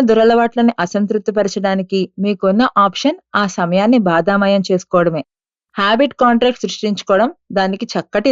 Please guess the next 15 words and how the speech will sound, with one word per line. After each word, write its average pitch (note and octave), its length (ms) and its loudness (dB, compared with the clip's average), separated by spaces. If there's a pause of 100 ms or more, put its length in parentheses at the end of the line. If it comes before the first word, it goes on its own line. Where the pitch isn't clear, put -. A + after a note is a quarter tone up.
(100)
రాజమార్గం. E3+ 540 -2 (560)
మీరు A3 160 2 (100)
పూర్తి G#3+ 380 0
స్థాయిలో G3+ 380 2 (280)
హ్యాబిట్ G#3+ 480 -2
కాంట్రాక్ట్ A3 420 0
ని A#3+ 120 2
రూపకల్పన A3 580 0 (160)
చేసుకోవాలనుకోకపోయినా F3+ 1300 0 (280)
మీకు A3 200 0 (100)
జవాబుదారీతనం A3+ 1000 2
గల A3 100 2
భాగస్వామి G3+ 720 0 (100)
ఉండడం F#3 300 0 (140)
ఎంతో E3+ 260 0